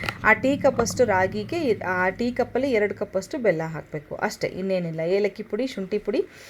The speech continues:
ಅಂದ್ರೆ ಒಣಗಿದ್ದು ಶುಂಠಿ ಪುಡಿ ಅಷ್ಟು ಬೇಕು, ಇನ್ನೇನು ಬೇಕಾಗಿಲ್ಲ. ಎಲ್ಲದನ್ನು ಚೆನ್ನಾಗಿ ಬೆರೆಸ್ಕೊಂಡು, ಆ, ಒಂದು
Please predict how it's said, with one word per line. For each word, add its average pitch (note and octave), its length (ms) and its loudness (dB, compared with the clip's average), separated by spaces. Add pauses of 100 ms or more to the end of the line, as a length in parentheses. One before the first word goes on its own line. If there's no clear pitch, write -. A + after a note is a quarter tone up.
(240)
ಅಂದ್ರೆ G3 160 2
ಒಣಗಿದ್ದು G3 640 4
ಶುಂಠಿ G3 320 -6
ಪುಡಿ G#3 300 -4 (320)
ಅಷ್ಟು G#3 240 -4
ಬೇಕು, F#3 380 -2 (100)
ಇನ್ನೇನು A3 440 0
ಬೇಕಾಗಿಲ್ಲ. F3 480 0
ಎಲ್ಲದನ್ನು G3+ 480 2
ಚೆನ್ನಾಗಿ F#3 380 -4
ಬೆರೆಸ್ಕೊಂಡು, E3+ 720 -2 (260)
ಆ, G#3+ 200 4
ಒಂದು C4 680 10